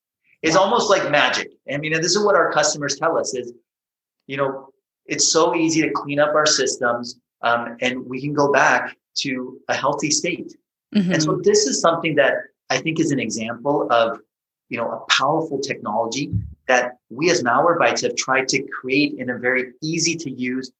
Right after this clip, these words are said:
Speaker 1: very accessible way for even the smallest companies or even consumers to manage their security, make it really simple,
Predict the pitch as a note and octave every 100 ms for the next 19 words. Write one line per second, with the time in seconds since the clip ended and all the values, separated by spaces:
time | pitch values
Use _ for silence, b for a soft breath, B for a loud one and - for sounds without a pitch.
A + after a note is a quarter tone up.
0 | _ - C#3 E3 A2 - C3+ B2+ - A#2
1 | A2 G#2 A2+ C#3+ _ _ _ D#3 E3+ G3
2 | F#3 - - C#3 C#3+ D#3 D3 - C3+ D3
3 | C#3+ D3 D3 C#3 A2 G#2+ - _ C#3+ C3
4 | C#3+ C#3+ C3 - D3 D#3 D3 - A#2+ B2
5 | C3+ D3 D3 D3 - - C3 B2+ B2+ -
6 | _ C#3 E3 E3 C#3+ C#3 C#3 C#3+ - C3
7 | A#2+ B2+ B2 C3